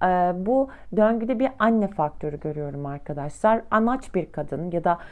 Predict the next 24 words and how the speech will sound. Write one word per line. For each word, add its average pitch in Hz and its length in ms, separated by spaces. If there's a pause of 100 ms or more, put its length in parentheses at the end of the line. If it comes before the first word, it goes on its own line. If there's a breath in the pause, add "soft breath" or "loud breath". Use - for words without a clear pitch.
(180 loud breath)
e, 170 420
abla 196 340
olabilir, 190 520
anne 180 380
olabilir, 185 520
eş 190 200
faktörü 190 540
olabilir 147 440
ya 185 120
da 190 120
karmaşık 190 560
bir 208 80
ilişki 196 480
yaşıyorsunuzdur. 185 840 (380 loud breath)
Ailesi 170 520
olan 214 360
bir 190 140
karakterdir. 156 800 (100)
Evli 190 320
olabilir, 202 540
sözlü 170 440
olabilir, 196 520
nişanlı 190 600
olabilir. 175 480